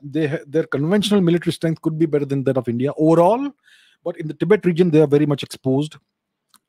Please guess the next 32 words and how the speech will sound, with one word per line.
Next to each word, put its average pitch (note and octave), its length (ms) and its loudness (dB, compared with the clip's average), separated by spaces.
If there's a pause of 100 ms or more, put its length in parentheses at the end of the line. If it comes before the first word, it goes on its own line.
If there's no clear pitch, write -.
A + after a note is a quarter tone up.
(240)
Yeah. C#3+ 200 2 (600)
And, D3 260 -2
uh, D3 520 0 (220)
in E3+ 120 0
the D#3+ 80 2
mountainous A#3 420 0
regions, F#3 500 0 (800)
s-, - 200 -18 (180)
you F3 80 -8
know, G3 260 -2 (440)
things F#3+ 160 0
are F#3 60 0
different. D#3 360 -4 (360)
It's E3 140 -8
not F#3 200 0
like F3 160 -2
conventional D3 440 -2
warfare. C3+ 360 -2
Mountain D#3+ 320 -4
warfare E3 240 -2
is C#3+ 80 -4
very C#3 180 0
different, A#2+ 340 -2
you G2 60 -14
know. D#3+ 220 -4 (600)
And D3 260 -6 (160)
in A3+ 180 4
mountain G3+ 440 4
warfare, F#3+ 420 2
it's F#3 240 -2
often F3 560 -6
the E3+ 260 -6